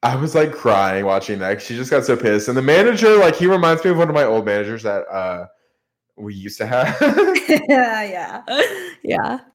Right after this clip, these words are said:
Speaker 1: Like,
Speaker 2: Also
Speaker 1: especially at the end when he called him hot dog.
Speaker 2: <laughs> Yeah. And I remember, um, there's a part where they're, like, in the corner. They're, like, at the tea. They're, like, making drinks and shit, and they, like, yell at each other. And I'm like,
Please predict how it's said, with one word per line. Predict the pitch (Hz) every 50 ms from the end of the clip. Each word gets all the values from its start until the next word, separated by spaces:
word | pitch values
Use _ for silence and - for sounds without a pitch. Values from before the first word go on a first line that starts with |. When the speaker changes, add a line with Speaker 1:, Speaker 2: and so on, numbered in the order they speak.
| _ _ _ _ _ _ _ _
Speaker 1:
Like, | 311 311 294
Speaker 2:
Also | 294 294 285 - 302 285 269 254 247 -
Speaker 1:
especially | 160 160 - 196 185 180
at | 175
the | 175 156
end | 131 123 127 131 131
when | 127
he | 131 120
called | 135 127 123
him | 127 113
hot | 110 107 101 - -
dog. | 110 110 117 117 107 107 110 110 110 - _ _ _ _ _ _
Speaker 2:
<laughs> | _ _ _ _ _ _ - 349
Yeah. | 349 311 294 294 226 247 294 262 233 220 220 220 226 - 392 427 453 - 349 -
And | - 254
I | 247 254 269
remember, | 277 269 285 277 254 277 262 254 247 240 233 226 233 - -
um, | - 220 208 208 202 202 202 196 190 190 - - - _ _ _ _ _ - - _ _ _ _ -
there's | 202 220 208 202 220
a |
part | 202 - - 208 196 196 - 196
where | 196 185
they're, | 190 190 190
like, | 185 185 185 -
in | 208 202
the | 196
corner. | 202 - - - 190 190 185 180 180
They're, | 175 180 190
like, | 196 202 202 202
at | - 196 -
the | 196
tea. | 190 - - - - 208 196 190 185 170 165 170 175 _ _ _ _ - _
They're, | - 208 208
like, | 202 185 -
making | 202 190 190 - 196 196
drinks | - 175 180 185 185 -
and | 190 185
shit, | - - 185 180
and | 180 185
they, | 185 180
like, | 180 175 180 190
yell | 180 170 170
at | 175 180
each | 202 208 -
other. | 226 214 214 220 220
And | 202
I'm | 196 196
like, | 185 180 180 175 - -